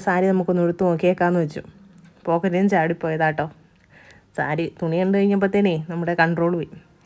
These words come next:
അപ്പം അങ്ങനെ നമ്മൾ ഡെമോ ചെയ്ത് നോക്കും കേട്ടോ. ഇത് ചേച്ചിമാരാണെങ്കിൽ ന-, നല്ല ഇതാണ് കേട്ടോ. നമ്മളൊരു സാരി സെലക്ട് ചെയ്താലേ ഒന്ന് കാണിക്കാനൊന്നും ഒരു ബുദ്ധിമുട്ടില്ല. എത്ര സാരി വേണേലും എടുത്ത് കാണിക്കും. നമ്മൾ ഡ്രൈപ്പ് ചെയ്ത് നോക്കാനൊക്കെ ആണേലേ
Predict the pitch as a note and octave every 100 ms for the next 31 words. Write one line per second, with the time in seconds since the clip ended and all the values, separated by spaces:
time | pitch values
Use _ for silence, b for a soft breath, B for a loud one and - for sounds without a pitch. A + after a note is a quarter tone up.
0 | - - F3 F3+ F#3+ F#3+ F#3 F#3 F3+ F#3
1 | G3 F#3 F3+ D#3+ E3+ D#3 D#3 B B B
2 | - A#3 B3 A3+ A#3+ A#3+ A#3+ A#3+ A#3+ A#3
3 | A3+ - A#3 A#3+ A#3 G#3 F#3+ F#3 F3 E3+
4 | E3+ F3+ F#3+ G3 G3+ G3+ F#3+ G3 G#3 F#3
5 | F#3 - G3 F#3+ G3 G3 F#3+ G3 G3 G3
6 | G3 G3+ G#3 G3+ F#3+ F#3 F#3+ F#3+ F#3 F#3+
7 | F#3 - G#3+ G3+ G3 G3 F#3 F#3+ F#3 F3+
8 | F#3 F3 F3 G3 - F#3+ F#3+ F#3 F#3+ F3+
9 | F#3 F#3+ F#3 F3+ F3+ F#3+ F3+ F3+ F3 E3+
10 | E3+